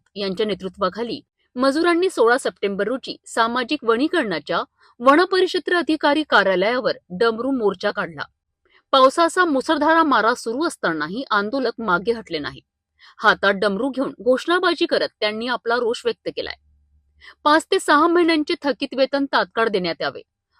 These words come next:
बंद पडलेल्या साइट्सवर पुन्हा काम सुरू करून मजुरांना रोजगार द्यावा, या आंदोलनकर्त्यांच्या मागण्या स्पष्ट होत्या. या दरम्यान मोर्शीच्या सामाजिक वनीकरण विभागाच्या वनपरिक्षेत्र अधिकारी शीतल धांडे यांनी लेखी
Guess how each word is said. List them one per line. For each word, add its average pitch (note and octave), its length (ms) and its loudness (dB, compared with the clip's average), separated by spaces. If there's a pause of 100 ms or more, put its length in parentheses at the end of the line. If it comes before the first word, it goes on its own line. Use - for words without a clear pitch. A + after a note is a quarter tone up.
बंद G3 300 4
पडलेल्या G#3+ 440 -2
साइट्सवर G#3+ 500 -4 (180)
पुन्हा C4+ 360 0
काम C4+ 200 4
सुरू C#4+ 280 -2
करून F3+ 280 0 (360)
मजुरांना D4+ 520 2
रोजगार A3 420 2
द्यावा, F3 260 -2 (480)
या G#3 160 2
आंदोलनकर्त्यांच्या G#3+ 840 -2
मागण्या F3+ 400 0
स्पष्ट - 380 -6
होत्या. D3+ 280 -8 (920)
या C#4+ 280 4
दरम्यान E4+ 300 2
मोर्शीच्या D4+ 480 0
सामाजिक A#3+ 500 -2
वनीकरण C#4+ 440 0
विभागाच्या G#3 600 -2
वनपरिक्षेत्र C4+ 720 -4
अधिकारी G3+ 460 -4 (360)
शीतल D4 380 -2
धांडे A3 380 -4 (120)
यांनी G3+ 300 -4
लेखी G#3 260 -2